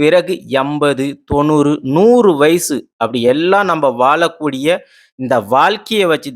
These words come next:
தாங்க எல்லாமே உங்களுக்கு அமையும். நல்ல சொத்து பத்து, வீடு வாசல், குடும்பம்,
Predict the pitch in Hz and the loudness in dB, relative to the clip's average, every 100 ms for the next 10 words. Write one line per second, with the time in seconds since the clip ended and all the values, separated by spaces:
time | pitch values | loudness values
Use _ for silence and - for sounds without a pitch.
0 | 139 147 151 107 120 139 151 147 160 135 | -4 -2 -4 -2 -4 -2 -2 0 -2 -2
1 | 117 113 - 165 - 110 117 120 107 - | -2 -4 -4 -8 -6 -4 -2 -2 -4 -10
2 | _ _ _ _ - 131 160 175 - 147 | _ _ _ _ -4 -2 0 0 0 -4
3 | - 175 147 139 139 147 143 123 160 160 | -4 -4 -2 -2 -2 -2 -2 0 0 2
4 | 151 131 127 135 139 131 151 165 156 147 | 2 2 0 0 -2 -2 -2 -2 0 0